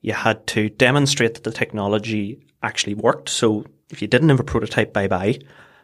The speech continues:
Um, but you had to also build the supporting business plan, the supporting projections, everything that went with it, um, and pitch it Dragon's Den style as the assessment for the course. Um, great crack.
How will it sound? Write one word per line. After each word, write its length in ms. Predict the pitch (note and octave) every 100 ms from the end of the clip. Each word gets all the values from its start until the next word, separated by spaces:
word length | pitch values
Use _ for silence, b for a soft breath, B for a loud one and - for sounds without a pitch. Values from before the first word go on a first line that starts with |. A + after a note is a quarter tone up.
| _
Um, 720 | A2 G#2+ G#2+ G#2+ A2 A2 A2 - _
but 180 | - A#2+
you 60 | A#2+
had 160 | A#2
to 60 | A#2
also 300 | A2+ G#2+ G#2+
build 360 | - G2+ G2+ G2
the 80 |
supporting 520 | G#2+ - G#2 - G#2+ G2
business 320 | G#2 G#2 -
plan, 400 | - G#2 G#2 G2
the 60 |
supporting 440 | G2 - - - G2+
projections, 1120 | G2 G2+ F#2+ - - A2 G#2 G#2 - - - _ _ _ _ _
everything 340 | B2+ A#2 A#2 G#2
that 100 | -
went 220 | A2+ -
with 220 | - -
it, 140 | - - b b b b b _
um, 440 | G#2 G2+ G2+ - -
and 160 | A2
pitch 280 | - - -
it 120 | -
Dragon's 440 | - B2 G#2+ G#2 -
Den 240 | G2 G2+
style 500 | G2+ A2 G#2 G2+ G2+ - b b b b _
as 240 | C#3 A#2+ -
the 80 | G2+
assessment 520 | - G2 - A#2 A2
for 100 | A2+
the 60 | A2+
course. 440 | E3+ E3+ - - -
Um, 560 | C3 A2+ G#2+ A2 A2 A2 B B B B B _
great 220 | D3 C#3+
crack. 320 | C#3 G#2+ F#2+